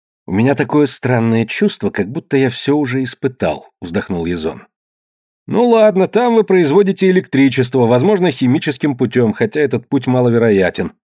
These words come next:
так как таким способом не получить достаточной силы тока. Следовательно, у вас там генератор. Это большой магнит, кусок особого железа, который может притягивать другое железо.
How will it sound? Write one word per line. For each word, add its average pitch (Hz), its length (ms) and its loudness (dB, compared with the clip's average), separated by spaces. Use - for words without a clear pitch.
так 127 160 -2
как 127 140 -6
таким 131 260 0
способом 139 520 0
не 143 100 2
получить 139 640 -2
достаточной 107 680 -2
силы 117 280 0
тока. - 420 -6
Следовательно, 208 800 2
у 131 100 2
вас 175 260 0
там 165 240 0
генератор. 120 840 0
Это 131 240 2
большой 143 440 2
магнит, 131 560 0
кусок 135 380 0
особого 120 400 2
железа, 147 360 2
который 151 300 0
может 139 260 0
притягивать 139 480 0
другое 113 460 0
железо. 98 480 -2